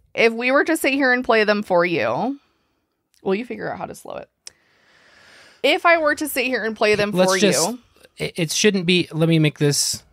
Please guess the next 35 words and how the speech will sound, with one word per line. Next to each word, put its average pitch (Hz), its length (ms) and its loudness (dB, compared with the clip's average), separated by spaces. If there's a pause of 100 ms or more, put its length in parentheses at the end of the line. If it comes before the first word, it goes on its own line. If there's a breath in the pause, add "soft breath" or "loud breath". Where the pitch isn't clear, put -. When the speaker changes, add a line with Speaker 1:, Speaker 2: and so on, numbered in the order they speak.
(140)
Speaker 2:
a-, 147 240 -2
again, 131 340 2
'cause 131 160 -2
a 127 60 0
lot 123 160 0
of 123 80 -2
you 123 120 -4
weren't 123 280 -4
here 131 200 -2
at 123 80 0
the 117 60 -10
beginning. 123 320 -6
Please 185 260 -4
do 165 100 2
not 147 320 4
name 131 440 -2
any 143 120 -2
of 139 40 -2
these 139 200 -2
kids 143 280 -2
in 139 60 -2
the 131 60 -2
chat 147 420 0 (500)
or 120 640 0 (240)
correlate 147 480 2
their 127 240 2
ages 180 720 0
to 131 260 -2
a 117 60 -4
name 175 340 2
or 160 60 2
anything 165 340 0
like 151 160 -2
that. 143 240 2
Our, 117 100 -2